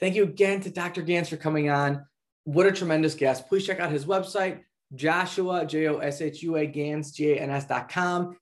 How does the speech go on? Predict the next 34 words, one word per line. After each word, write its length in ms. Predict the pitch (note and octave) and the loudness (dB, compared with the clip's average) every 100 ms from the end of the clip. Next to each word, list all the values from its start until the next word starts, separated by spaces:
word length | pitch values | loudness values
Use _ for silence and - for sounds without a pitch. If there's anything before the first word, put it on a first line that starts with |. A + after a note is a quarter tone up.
| - | -8
has 160 | A#2 | -6
all 240 | B2 C3+ C3+ | 4 6 6
of 60 | |
his 160 | A#2+ A#2+ | 2 0
writing, 600 | D3+ F#3 F3+ F3+ F3+ - _ | 4 6 4 2 -2 -6 _
his 160 | A2+ | -12
books, 500 | - - G3 G3 - - _ | 2 6 8 8 2 -12 _
multiple 680 | A#2 B2 D3 D#3 B2 A2+ - | -2 4 4 4 0 -4 -6
blogs. 640 | B2 C#3+ E3 E3 E3+ D#3+ - _ | 2 6 6 6 4 0 -12 _
He's 240 | D#3+ D#3 C#3+ | 0 0 0
extremely 500 | C3+ - E3+ F3 F#3 | -6 -8 -4 0 0
prolific 540 | F#3 C#3 C3 C3+ C3 | 2 4 4 2 -2
and 100 | C3+ | -2
another 320 | C3 C3+ C#3 | -2 0 2
example 440 | D3 A#2+ B2+ B2 B2+ | 0 0 -4 -2 -4
of 80 | - | -2
someone 360 | B2 B2 B2 | -4 -4 -4
who 440 | A#2+ A#2+ A2+ A#2 A#2 - _ _ - | -4 -2 0 -2 -6 -12 _ _ 6
is, 420 | D3 D3+ C#3+ - _ _ - | 8 8 4 -6 _ _ 0
as 220 | D3+ D3+ | 4 4
they 100 | D#3+ | 4
said 220 | D3 F3 | 4 4
in 60 | E3+ | 4
Alexander 520 | E3 D#3+ E3 E3 E3 | 4 2 0 -2 -2
Hamilton, 640 | F3+ F3 D#3+ D#3 C#3 C#3+ - _ _ _ _ | -4 -4 -4 -2 -4 -4 -10 _ _ _ _
he 160 | - G3 | 0 0
is 140 | D#3+ | 2
nonstop. 1040 | D3 D3+ D#3 E3+ F3 - - C#3+ A#2 G2 - _ _ | -2 -2 0 -2 -2 -8 -2 0 0 -4 -12 _ _
He 80 | D3 | 0
is 100 | C3+ | 0
relentless, 720 | C3 A#2+ C3 D3 D#3+ D3+ - - _ - | 0 0 2 2 2 0 -4 -14 _ -6
and 120 | D3+ C3+ | 0 2
he 100 | C3+ | 2
is 180 | B2+ | 0